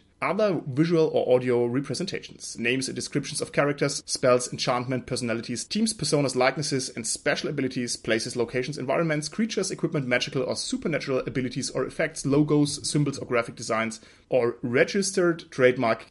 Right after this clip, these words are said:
clearly identified as product identity by the owner of the product identity and which specifically excludes the associated products contributed to the Open Games license by the contributor. G. Use.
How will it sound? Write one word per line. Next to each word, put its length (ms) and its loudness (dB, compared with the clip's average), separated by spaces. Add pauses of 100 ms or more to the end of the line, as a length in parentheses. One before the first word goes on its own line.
clearly 280 4
identified 560 6
as 80 -6
product 440 2
identity 480 0
by 100 2
the 140 -2
owner 220 2
of 100 -2
the 80 -2
product 360 0
identity 520 -2
and 100 -4
which 300 -6
specifically 1040 -2
excludes 760 -2 (300)
the 200 -8
associated 600 -2
products 340 0
contributed 580 -2
to 160 -8
the 140 -4
Open 260 0
Games 240 0
license 420 -2
by 320 0
the 100 -2
contributor. 720 -6 (1300)
G. 400 -8 (1080)
Use. 680 -2